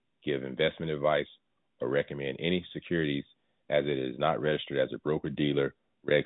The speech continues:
C F funding portal, or investment advisor with the U S Security and Exchange Commission or the Securities Regulated, Regulatory Commission agency or body of any state of the United States or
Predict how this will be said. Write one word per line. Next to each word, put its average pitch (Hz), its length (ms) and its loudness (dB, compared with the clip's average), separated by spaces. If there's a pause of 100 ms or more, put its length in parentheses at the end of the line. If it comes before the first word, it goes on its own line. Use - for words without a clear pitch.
C 71 180 0
F 69 200 0
funding 87 360 0
portal, 78 420 0 (340)
or 69 180 -2
investment 73 420 2
advisor 69 520 0 (100)
with 69 200 -2
the - 80 -14
U 73 180 4
S 71 120 2
Security 73 340 0
and 67 100 -2
Exchange 82 380 -2 (100)
Commission 78 500 0 (380)
or 80 160 4
the 76 60 2 (100)
Securities 71 420 0
Regulated, 69 540 4
Regulatory 80 520 6
Commission 67 540 -6 (320)
agency 82 560 0
or 69 160 -2
body 71 380 4
of 62 120 -4
any 78 300 -4
state 73 300 0
of 71 100 -8
the 67 60 -14
United 73 400 -2
States 67 300 -4 (600)
or 101 300 4